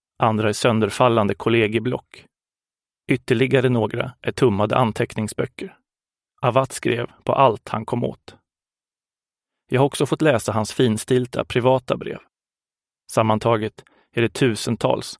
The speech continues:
och åter tusentals handskrivna sidor på engelska och svenska.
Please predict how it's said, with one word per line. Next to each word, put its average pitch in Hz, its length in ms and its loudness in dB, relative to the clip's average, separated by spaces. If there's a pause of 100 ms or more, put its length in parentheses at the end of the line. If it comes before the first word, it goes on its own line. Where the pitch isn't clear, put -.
och - 180 -2
åter 123 260 2
tusentals - 880 -4
handskrivna 113 680 0
sidor - 500 -4 (240)
på 110 140 -4
engelska 117 540 -4 (280)
och 135 100 -4
svenska. - 480 -8